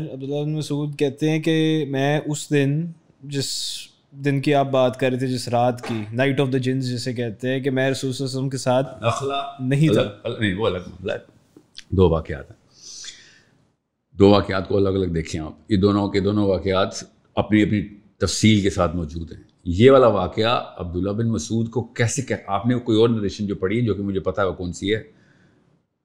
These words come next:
Speaker 2: اس میں عبداللہ بن مسعود کو لکیر کھینچ کے نبی علیہ السلام ارشاد تو نہیں فرماتے نا، لکیر آگے نہ آئی۔ اگر وہ نہیں تھے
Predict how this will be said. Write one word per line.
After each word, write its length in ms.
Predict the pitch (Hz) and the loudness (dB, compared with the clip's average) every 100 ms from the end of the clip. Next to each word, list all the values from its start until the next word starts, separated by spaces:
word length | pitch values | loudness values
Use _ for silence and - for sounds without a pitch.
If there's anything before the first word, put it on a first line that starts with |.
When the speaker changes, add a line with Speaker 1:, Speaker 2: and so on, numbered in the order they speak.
| - | 4
Speaker 2:
اس 200 | 180 - | 4 4
میں 80 | 202 | 4
عبداللہ 340 | 165 185 208 | 6 8 8
بن 60 | 202 | 4
مسعود 420 | 175 170 202 170 | 2 4 2 2
کو 200 | 185 196 | 4 6
لکیر 420 | 170 156 156 175 | 6 4 4 4
کھینچ 260 | 160 160 156 | 4 2 4
کے 60 | |
نبی 100 | 156 | 2
علیہ 80 | 139 | 2
السلام 280 | 139 131 131 | 2 2 2
ارشاد 240 | 127 117 | 2 2
تو 120 | 113 143 | 2 0
نہیں 100 | 135 | 0
فرماتے 360 | 117 107 113 | -2 -2 -2
نا، 120 | 120 | -2
لکیر 520 | 120 98 107 107 101 - | -2 -2 -2 -2 -6 -10
آگے 220 | 90 92 95 | -4 -2 -2
نہ 80 | |
آئی۔ 100 | 90 - - - | -4 -10 -16 -8
اگر 140 | 98 | 2
وہ 140 | 131 143 | 6 6
نہیں 320 | 117 143 185 | 6 6 4
تھے 420 | - 147 131 - | 4 6 6 2